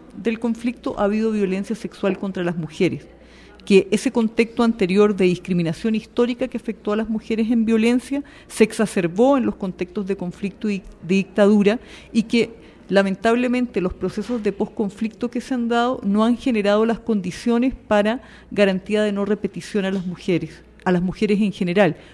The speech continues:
Por lo tanto, la violencia sexual ha continuado después de los conflictos en los escenarios de posconflicto o de inicios de democracia en el Cono Sur. Esa es una.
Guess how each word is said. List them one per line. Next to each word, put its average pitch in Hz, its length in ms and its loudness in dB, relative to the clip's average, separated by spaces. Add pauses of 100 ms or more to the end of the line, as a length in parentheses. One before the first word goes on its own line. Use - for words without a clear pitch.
(120)
Por 190 120 2
lo 180 120 2
tanto, 196 400 -6
la 190 140 -2
violencia 180 400 -2
sexual 190 600 -4
ha 180 80 -4
continuado 175 840 -4
después 170 380 -2
de 180 100 -4
los 175 80 -4
conflictos 175 680 -6
en 175 80 -2
los 165 180 -4
escenarios 170 580 -6
de 156 280 -6 (100)
posconflicto 180 880 -4 (380)
o 185 100 2
de 175 340 2 (180)
inicios 190 420 -2
de 175 120 -2
democracia 165 840 -2 (160)
en 156 420 -4 (160)
el 165 160 0
Cono 160 240 -2
Sur. 165 320 -2 (380)
Esa 202 220 -2
es 160 60 -4
una. 156 280 2